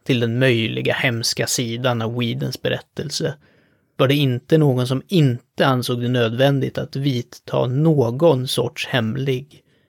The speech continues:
och samordnande aktion. Curwen, det var tydligt, bildade ett vagt potentiellt hot mot stadens och kolonins välfärd, och det måste elimineras till varje pris.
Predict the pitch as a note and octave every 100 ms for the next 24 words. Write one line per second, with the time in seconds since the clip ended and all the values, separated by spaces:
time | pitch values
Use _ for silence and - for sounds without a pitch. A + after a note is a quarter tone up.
0 | _ - - C#3 B2 A#2+ C3 C3+ C3+ A2
1 | B2 - - C#3 C#3 C#3+ _ _ _ _
2 | _ _ _ _ - C#3+ C#3+ C3 B2+ B2+
3 | C#3+ - _ - B2+ A#2+ C3+ A#2 B2 A2
4 | _ - - - _ _ - D3 C#3+ B2
5 | A#2 B2 C#3+ C3+ A#2+ B2+ B2+ C#3+ C#3 A#2+
6 | - - - C3 C3 B2 A#2+ B2 - F#3
7 | D#3 B2 - - - A#2+ - - A2+ A#2
8 | A#2 - A#2 C#3 - B2+ - B2+ B2 C3
9 | B2+ B2+ B2 A#2+ A2+ G#2+ C#3+ C#3 C#3 D3
10 | - _ _ _ _ _ _ - B2+ C3
11 | C#3+ B2 A#2 A#2+ - B2 B2+ A#2+ A#2+ B2+
12 | C3 - - - - - _ _ - C3
13 | C3 A#2 A2+ A2+ C#3 C3+ D3 -